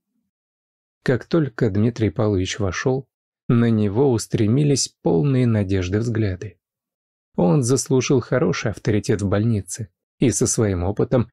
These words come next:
мог давно перейти в частную клинику или даже открыть своё дело, но продолжал трудиться там, где в нём остро нуждались.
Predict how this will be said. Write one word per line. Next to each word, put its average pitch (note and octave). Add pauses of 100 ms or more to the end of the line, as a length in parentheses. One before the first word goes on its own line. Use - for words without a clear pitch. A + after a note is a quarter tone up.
(100)
мог A#2
давно G2+
перейти A2
в -
частную A#2+
клинику D3+
или C#3
даже D3
открыть D#3
своё E3
дело, G2+ (600)
но A#2+
продолжал G#2+
трудиться G#2+
там, D3 (200)
где A2
в G2
нём C3
остро G#2
нуждались. G#2+